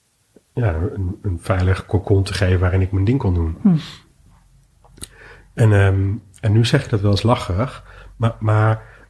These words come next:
Speaker 1: eh, ja, d-, dat is wel iets, eh, wat ik me dan voorstel van, "Ah ja, weet je,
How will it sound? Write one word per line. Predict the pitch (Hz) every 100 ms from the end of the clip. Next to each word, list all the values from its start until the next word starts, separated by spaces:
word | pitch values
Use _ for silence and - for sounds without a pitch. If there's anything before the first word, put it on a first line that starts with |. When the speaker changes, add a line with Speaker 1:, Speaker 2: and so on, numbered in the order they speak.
| -
Speaker 1:
eh, | 101 98 - _ _ _ _ _
ja, | 120 85
d-, | - -
dat | 110 113
is | 139 -
wel | 113 120 117
iets, | 107 - - _ _ _ _ -
eh, | 87 87 - - - _ _ _ _ _ _ _ _ -
wat | 98 101
ik |
me | 92
dan | 92 90
voorstel | - 165 - 90
van, | 85 -
"Ah | 127
ja, | 92 90
weet | 101
je, | - 104